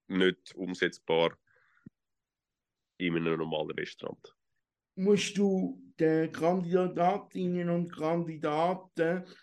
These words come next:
Speaker 2: äh, ein bisschen die Aufregung nehmen vor dem Auftritt? Wir haben vorher gesagt, das sind, sind ganz normale Leute, das sind vielleicht nicht so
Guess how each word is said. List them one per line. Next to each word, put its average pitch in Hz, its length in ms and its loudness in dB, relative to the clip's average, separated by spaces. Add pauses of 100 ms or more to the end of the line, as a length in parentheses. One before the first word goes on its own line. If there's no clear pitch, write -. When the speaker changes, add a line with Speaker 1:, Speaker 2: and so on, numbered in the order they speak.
(600)
Speaker 2:
äh, 151 640 2
ein 160 120 -2
bisschen 151 720 2
die - 80 -20
Aufregung 220 840 4
nehmen 202 320 0
vor 202 220 -2
dem 190 120 -4
Auftritt? 208 720 -2
Wir 175 180 2
haben 175 160 -2
vorher 170 260 0
gesagt, - 240 -14
das 180 140 -6
sind, 175 400 -2 (260)
sind 165 280 0
ganz 180 400 2
normale 175 560 4
Leute, 202 380 0
das 175 180 -10
sind 170 240 2
vielleicht 170 300 2
nicht 196 300 0
so 185 380 4